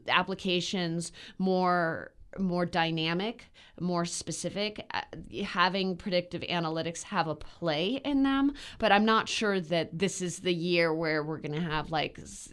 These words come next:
you know, sentient applications that are,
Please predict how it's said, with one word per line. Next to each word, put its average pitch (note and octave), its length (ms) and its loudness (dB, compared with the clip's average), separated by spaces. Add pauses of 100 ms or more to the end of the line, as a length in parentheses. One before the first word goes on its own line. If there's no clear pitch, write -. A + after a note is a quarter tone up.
you F#3 140 -2
know, D#3 180 2
sentient E3+ 760 0
applications D#3+ 1040 -2
that E3+ 160 0
are, D#3+ 200 2